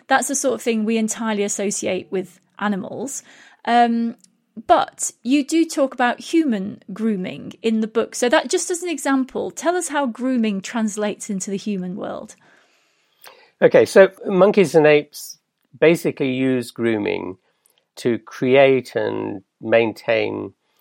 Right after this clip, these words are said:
Speaker 2: their friendships with each other. And, and some of these species spend an inordinate amount of their time engaged in this activity. So nominally, they're leafing through the fur,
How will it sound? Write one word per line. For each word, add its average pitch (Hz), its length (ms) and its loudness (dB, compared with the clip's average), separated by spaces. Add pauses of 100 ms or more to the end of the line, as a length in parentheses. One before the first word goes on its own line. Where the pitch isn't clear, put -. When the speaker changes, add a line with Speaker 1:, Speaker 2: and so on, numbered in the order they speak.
(240)
Speaker 2:
their 107 180 4
friendships - 640 -2
with 87 120 -6
each 90 220 -10
other. - 260 -8
And, 143 380 0
and 131 180 2
some 196 160 2
of 185 80 6
these 127 200 2
species 113 520 -6
spend 123 480 -4 (160)
an 175 160 -2
inordinate 180 720 2
amount 107 300 0
of 107 60 -6
their 98 160 0
time 101 280 -2
engaged 98 520 -4
in 92 140 -8
this 92 220 -10 (260)
activity. 101 500 -4
So 185 200 6
nominally, 123 680 4 (280)
they're 139 140 6
leafing 127 500 0
through 110 220 -6
the 104 100 -2
fur, 92 560 0